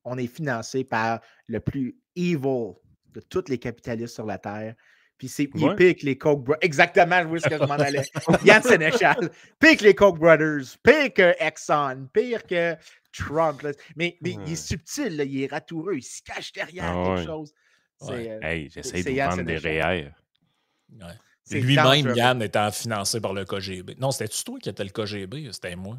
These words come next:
Speaker 3: je m'en rappelle plus.
Speaker 1: Non, je pense, je pense que toi, t'étais le K G B.
Speaker 3: OK.
Speaker 1: Nous trois, c'est les pétrolières. Moi, j'ajoute les pharma, parce que,
Speaker 3: Ouais, ouais,
Speaker 1: parce
Speaker 3: ouais.
Speaker 1: que j'ai déjà dit qu'il fallait pas réglementer le, le, fallait pas trop réglementer le processus de brevet, qu'il fallait réduire les périodes de traitement.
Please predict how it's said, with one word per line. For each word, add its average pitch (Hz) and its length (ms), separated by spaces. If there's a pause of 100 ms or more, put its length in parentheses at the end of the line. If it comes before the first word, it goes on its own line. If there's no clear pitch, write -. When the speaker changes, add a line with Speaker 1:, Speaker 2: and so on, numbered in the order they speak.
Speaker 3:
je 113 60
m'en 98 80
rappelle 95 260
plus. - 200
Speaker 1:
Non, 156 180
je 147 80
pense, 196 240
je - 60
pense 202 180
que - 60
toi, 208 160
t'étais 156 240
le 147 60
K 143 180
G 123 220
B. 120 260 (340)
Speaker 3:
OK. 101 220 (160)
Speaker 1:
Nous 190 160
trois, 202 320
c'est 185 160
les 139 100
pétrolières. 131 840 (420)
Moi, 185 260
j'ajoute 180 440
les 147 120
pharma, 143 500 (680)
parce - 180
que, 127 180 (100)
Speaker 3:
Ouais, 113 80
ouais, 127 260 (260)
Speaker 1:
parce 120 100
Speaker 3:
ouais. - 60
Speaker 1:
que 160 80
j'ai 151 120
déjà 151 360
dit 139 160
qu'il 160 100
fallait 127 220
pas 156 180
réglementer 131 840 (380)
le, 117 220
le, 117 240
fallait 135 240
pas 170 120
trop 170 280
réglementer 135 520
le 147 60
processus 131 540
de 127 80
brevet, 120 460
qu'il - 40
fallait 117 200
réduire 117 340
les 117 100
périodes 110 460
de 113 80
traitement. 107 480